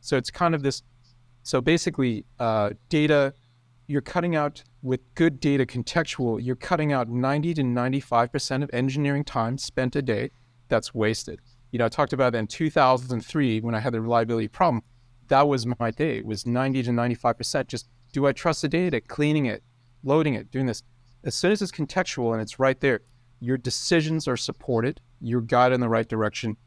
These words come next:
And so now you're, you're, you're improving it. We have, one of our customers actually documented that for us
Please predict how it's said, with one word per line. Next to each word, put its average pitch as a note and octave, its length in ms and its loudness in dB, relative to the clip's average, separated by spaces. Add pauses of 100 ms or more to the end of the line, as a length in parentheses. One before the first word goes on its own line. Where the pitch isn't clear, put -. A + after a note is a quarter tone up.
(500)
And B2+ 160 0
so - 200 0
now C3 240 4
you're, B2 400 0
you're, A#2 500 -2
you're A#2+ 140 -2
improving B2+ 360 -2
it. G2+ 160 -8
We C#3 220 0
have, D3+ 460 0 (160)
one C#3 180 -2
of E3+ 80 0
our C#3+ 80 2
customers C3+ 720 0
actually B2 580 -2 (120)
documented A#2+ 540 0
that G#2+ 200 -2
for B2 260 -2
us - 200 -8